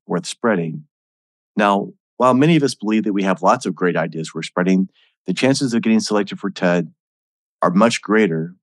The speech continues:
if the idea is presented in a unique way. The idea should be something specific that you can describe succinctly. Having a vague,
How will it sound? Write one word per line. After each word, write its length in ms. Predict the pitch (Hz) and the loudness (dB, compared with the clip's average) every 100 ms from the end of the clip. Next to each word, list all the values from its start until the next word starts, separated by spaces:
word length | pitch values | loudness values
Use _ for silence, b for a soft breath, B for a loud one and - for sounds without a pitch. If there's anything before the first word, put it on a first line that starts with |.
| _ _ | _ _
if 100 | - | -6
the 140 | 92 98 | 0 0
idea 300 | 101 98 101 | 2 2 0
is 120 | 98 | -2
presented 540 | - 101 95 98 95 - | -2 -2 0 0 0 0
in 140 | 95 | 0
a 40 | |
unique 460 | 90 82 82 85 - | 0 -2 -10 -12 -4
way. 380 | 92 98 80 78 _ _ _ _ _ _ _ _ _ - | -2 0 -2 -8 _ _ _ _ _ _ _ _ _ 0
The 140 | 107 | 2
idea 320 | 110 120 123 | 2 2 0
should 200 | 117 - | 0 -4
be 120 | 107 104 | -2 -2
something 380 | - 110 110 | -2 0 0
specific 800 | 98 - 95 - - - 90 - | -2 -4 -4 -2 -2 0 -2 -2
that 120 | - 80 | -4 -2
you 120 | 113 | 0
can 140 | - | 0
describe 580 | 117 - - 90 87 85 _ | -2 -2 0 2 0 -4 _
succinctly. 760 | - 95 - 107 85 80 78 _ _ _ _ _ _ - | -8 -6 -2 -2 -2 -10 -10 _ _ _ _ _ _ -2
Having 220 | 107 104 | 0 2
a 80 | 92 | 0
vague, 460 | 85 104 104 - | 0 2 2 -2